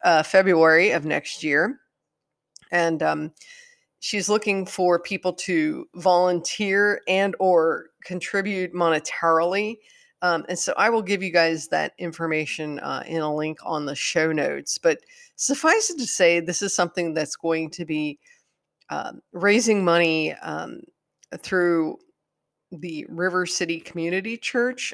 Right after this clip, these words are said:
okay? Um, and it's gonna provide laptops and remote E S L training and assist with building improvements and runification Bible school for the local kids, okay? Uh, and this is in Costa Rica.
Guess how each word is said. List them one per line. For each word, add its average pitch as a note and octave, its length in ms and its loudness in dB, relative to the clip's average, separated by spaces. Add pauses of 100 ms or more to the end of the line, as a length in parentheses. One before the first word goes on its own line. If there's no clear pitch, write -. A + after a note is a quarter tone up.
okay? E3 380 -2 (540)
Um, C#3+ 360 0 (180)
and F3 200 4
it's D3+ 200 -2
gonna D3+ 340 -2 (220)
provide D3+ 540 2
laptops F3+ 680 2
and D#3 80 -4
remote D#3 400 -4
E D#3+ 160 -4
S C#3+ 220 0
L E3+ 340 6
training E3 600 -2
and C3 240 -8
assist - 400 -6
with E3 180 -4
building E3 300 0
improvements E3 580 -4
and C#3+ 120 -6
runification C#3+ 800 -8
Bible C3+ 340 -2
school F3 340 -2
for E3+ 160 -2
the D3 160 -2
local D3+ 300 -2
kids, - 480 -6
okay? D#3 340 -4 (460)
Uh, D#3+ 200 -2
and F3 140 -4
this E3 180 -4
is E3 200 -6
in D#3 360 -2
Costa D3+ 400 0
Rica. - 360 -8